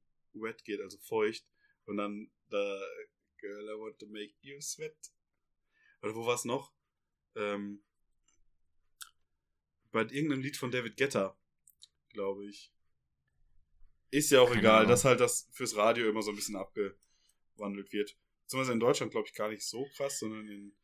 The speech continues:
Speaker 1: Amerika.
Speaker 2: Weißt du, welches Lied in Deutschland im Radio immer verboten war? Zumindest in Bayern. „Marmor, Stein und Eisen bricht.“
Speaker 1: Ja, weil Marmor bricht auch nicht.
Speaker 2: Nee, daran lag's gar nicht, sondern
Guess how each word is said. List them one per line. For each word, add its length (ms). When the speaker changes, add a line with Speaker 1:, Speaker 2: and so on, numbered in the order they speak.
Speaker 1:
Amerika. 500
Speaker 2:
Weißt 300
du, 80
welches 200
Lied 120
in 80
Deutschland 360
im 80
Radio 320
immer 120
verboten 440
war? 280
Zumindest 320
in 120
Bayern. 380
„Marmor, 540
Stein 380
und 120
Eisen 400
bricht.“ 400
Speaker 1:
Ja, 240
weil 320
Marmor 340
bricht 240
auch 140
nicht. 260
Speaker 2:
Nee, 480
daran 320
lag's 320
gar 200
nicht, 340
sondern 640